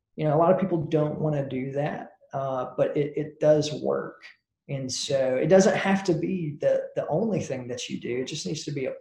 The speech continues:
part of what you do. I think one of the things that I found, uh, so for, for context, I've had my license for about a year, actually a little, little over a year. Uh, went full time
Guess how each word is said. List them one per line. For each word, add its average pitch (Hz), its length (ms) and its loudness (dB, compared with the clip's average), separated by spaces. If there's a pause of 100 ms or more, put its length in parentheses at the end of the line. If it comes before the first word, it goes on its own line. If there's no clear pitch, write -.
(160)
part 170 320 0
of 135 140 -2
what 123 240 -6
you 131 140 -4
do. 123 240 -6
I - 60 -2
think 180 240 0
one 170 200 0
of 151 60 2
the 139 100 2
things 139 280 -6
that 127 200 -2
I 127 140 2 (100)
found, 131 440 -4 (560)
uh, 127 260 0
so 160 180 2
for, - 300 -4 (140)
for 143 120 -14
context, 139 640 -4
I've 135 120 -2
had 143 240 -4
my 139 120 0
license 135 460 0
for 135 180 -6
about 131 260 0
a 127 60 -4
year, 127 360 -6 (100)
actually 143 340 -2
a 196 80 -8
little, 190 220 2
little 196 240 6
over 151 400 4
a 131 100 -10
year. 120 300 -4 (520)
Uh, 131 380 0
went 156 200 -2
full 165 300 0
time 139 580 -2